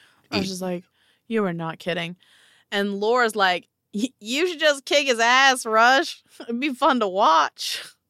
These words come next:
Speaker 1: And Rush is like, "I was in the mood to kick somebody's ass today." Mm. He did seem like an arrogant asshole. The exact kind of person who needs an ass kicking. And Rush is, like,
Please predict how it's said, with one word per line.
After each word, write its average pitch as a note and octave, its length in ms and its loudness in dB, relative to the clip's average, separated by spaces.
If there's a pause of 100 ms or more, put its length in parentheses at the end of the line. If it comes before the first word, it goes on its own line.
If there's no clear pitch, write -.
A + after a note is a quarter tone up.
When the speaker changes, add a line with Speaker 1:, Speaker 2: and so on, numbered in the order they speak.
(140)
Speaker 1:
And G3 240 -2
Rush G3 220 -4
is F#3 140 -12
like, - 260 -20 (760)
"I G#3+ 160 -6
was A3 300 -4
in G#3+ 100 -4
the A3+ 80 -4
mood G3 280 -6
to G3+ 60 -12
kick F#3+ 280 -12
somebody's F3+ 500 -8
ass F3 340 -8
today." - 520 -20 (1160)
Mm. F3+ 280 -6 (960)
He G3+ 300 -14
did G3 240 -10
seem F3+ 320 -6
like E3+ 200 -14
an E3 120 -16
arrogant D#3+ 440 -20
asshole. - 720 -16 (1600)
The F3+ 140 -14
exact F#3+ 400 -8
kind G#3+ 220 -8
of G3+ 80 -8
person G#3 400 -12
who E3+ 100 -16
needs E3+ 220 -14
an D#3+ 100 -16
ass D3+ 240 -16
kicking. - 420 -20 (480)
And G3+ 200 -2
Rush G#3 220 0
is, F#3 160 -8
like, D3 200 -10